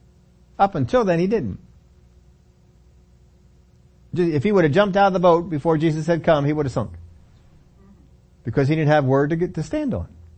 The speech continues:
But Jesus said, "Come," now he's got word. And so he took that word, and he jumped out of the boat.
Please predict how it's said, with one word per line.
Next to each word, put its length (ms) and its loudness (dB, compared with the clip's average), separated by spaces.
But 140 -2
Jesus 320 -2
said, 300 -4
"Come," 340 -4
now 180 -4
he's 140 -2
got 220 -6
word. 340 -4
And 100 -6
so 140 -4
he 160 0
took 240 -8
that 240 0
word, 320 -2
and 100 -6
he 60 -2
jumped 260 -4
out 80 2
of 60 -4
the 40 -6
boat. 320 -4